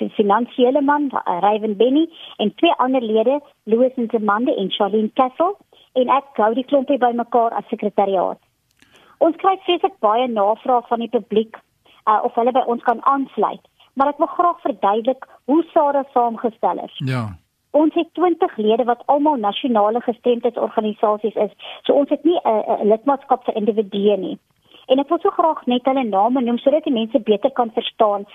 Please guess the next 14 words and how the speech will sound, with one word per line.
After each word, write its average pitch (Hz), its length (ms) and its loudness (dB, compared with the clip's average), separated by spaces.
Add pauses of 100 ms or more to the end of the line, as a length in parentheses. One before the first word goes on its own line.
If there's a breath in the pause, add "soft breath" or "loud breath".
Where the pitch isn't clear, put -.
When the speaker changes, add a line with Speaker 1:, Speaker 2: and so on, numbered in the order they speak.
(260 loud breath)
Speaker 1:
Verskoon 359 360 2
asseblief 277 340 0
die - 120 0
Engelse 269 400 0
name, 226 280 2
maar 240 200 0
dit 233 180 0
is 311 100 -2
soos 277 160 -2
wat 269 120 2
hulle 220 180 2
bekend 233 420 -2
staan. 196 420 -2 (760 loud breath)
Uh, 226 200 2